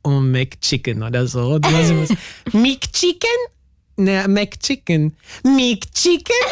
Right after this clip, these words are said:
Speaker 1: Und ich immer so, "Willst du mich verarschen? Du verstehst genau, was ich will." <laughs> Ja, von mir aus auch das.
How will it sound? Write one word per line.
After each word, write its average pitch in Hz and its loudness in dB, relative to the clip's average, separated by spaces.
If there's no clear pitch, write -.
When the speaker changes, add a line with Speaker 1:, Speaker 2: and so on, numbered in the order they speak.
Speaker 1:
Und - 0
ich 247 2
immer 277 0
so, 262 0
"Willst 294 0
du 285 2
mich 254 0
verarschen? 262 -2
Du 311 2
verstehst 240 -2
genau, 370 0
was - -2
ich 294 0
will." 330 0
<laughs> 330 -2
Ja, 277 0
von 339 2
mir 311 2
aus 294 -4
auch 294 -4
das. 302 -6